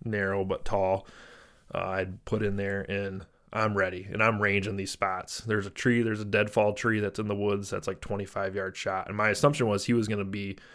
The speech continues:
he was gonna hang up before that and cut in. I was gonna have, like, a thirty yard shot. So I'm all prep myself for this. Well, as he's trotting,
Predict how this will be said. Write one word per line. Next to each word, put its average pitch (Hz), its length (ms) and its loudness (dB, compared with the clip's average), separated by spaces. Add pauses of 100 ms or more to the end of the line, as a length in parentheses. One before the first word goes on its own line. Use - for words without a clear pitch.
(200)
he 123 100 4
was 117 120 8
gonna 101 100 -2
hang 110 160 2
up 101 80 -2
before 120 320 6
that 101 180 4
and - 120 -8
cut 98 240 -2
in. 92 200 -2
I 95 60 -4
was 98 100 0
gonna 98 100 -6
have, 92 60 -8
like, 95 100 -10
a - 40 -16
thirty 98 300 0
yard 90 240 -6
shot. - 360 -10 (520)
So - 140 0
I'm 107 120 4
all 95 160 4
prep 95 280 -2
myself 98 420 0
for 95 80 -4
this. 95 340 -6
Well, 95 140 -2
as 117 200 2
he's 107 160 -2
trotting, 104 560 -2